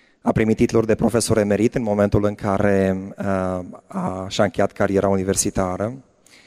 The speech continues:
Este în continuare profesor vizitator specializat în cercetare, în termodinamică și teoria combustiei.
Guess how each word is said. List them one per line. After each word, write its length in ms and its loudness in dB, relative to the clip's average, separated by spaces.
Este 180 0
în 60 2
continuare 380 2
profesor 480 0
vizitator 640 0
specializat 640 0
în 100 0
cercetare, 800 -4
în 120 0
termodinamică 760 0
și 100 -4
teoria 260 4
combustiei. 920 0